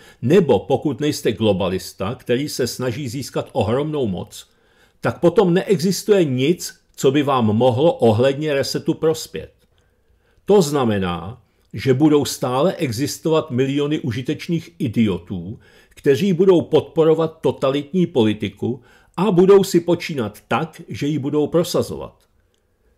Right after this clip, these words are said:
Někteří z nich budou přesvědčeni, že slouží většímu dobru, a jiní si budou myslet, že mohou získat místo na slunci,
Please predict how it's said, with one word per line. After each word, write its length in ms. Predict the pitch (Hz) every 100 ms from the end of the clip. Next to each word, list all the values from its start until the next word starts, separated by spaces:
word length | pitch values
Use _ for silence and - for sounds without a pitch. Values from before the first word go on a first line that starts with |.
| _ _ _
Někteří 520 | 131 131 196 170 185
z 80 | 143
nich 140 | 185
budou 220 | 165 202 190
přesvědčeni, 920 | - 156 - 156 - 139 135 147 180
že 180 | 120 143
slouží 520 | - 139 147 123 175
většímu 440 | 160 160 - 160 117
dobru, 520 | 117 101 120 139 165 _ _ _
a 120 | - 117
jiní 260 | 151 208
si 140 | - 214
budou 280 | 196 190
myslet, 600 | 123 120 - 131 135 156 -
že 220 | 117 127
mohou 320 | 156 131 151
získat 480 | 110 139 - 127 -
místo 440 | 107 135 156 -
na 120 | 107 107
slunci, 640 | - 151 151 - 151 165